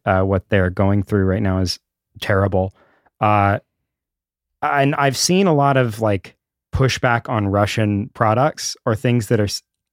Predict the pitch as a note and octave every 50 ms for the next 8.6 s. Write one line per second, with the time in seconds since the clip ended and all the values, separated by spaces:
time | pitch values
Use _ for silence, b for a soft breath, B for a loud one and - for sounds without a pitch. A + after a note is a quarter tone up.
0 | _ _ - - C#3+ - - - F3+ F#3 F#3+ F3+ D3+ - - - - C3 A2+ B2
1 | A2+ G2+ G2+ G2+ F#2 F#2 - - - - - _ _ _ _ _ _ _ _ _
2 | _ _ _ _ _ _ _ _ _ _ - G#2 G2+ G2+ G2+ G2 G2 G2 G2 G2
3 | - - _ _ _ _ _ _ _ _ _ _ - G#2+ A2+ B2 B2 B2+ A2 -
4 | B2+ A#2 A2+ A2 G#2+ G#2 G2+ G#2 - _ B B B B B D4+ - _ - -
5 | - - C4 A#3+ A3 _ _ _ - - _ _ _ G#2+ G#2+ G#2+ G2+ G2 F#2+ F#2
6 | F2+ F#2+ - _ _ _ _ _ _ _ B B B B B B _ _ _ -
7 | C3 B2+ B2 - B2+ A#2 A2+ G2 G#2 G2 - - - - - - - A#2+ G#2 G2+
8 | F#2+ - - - B2 A2+ A#2+ B2+ A#2 G#2+ - -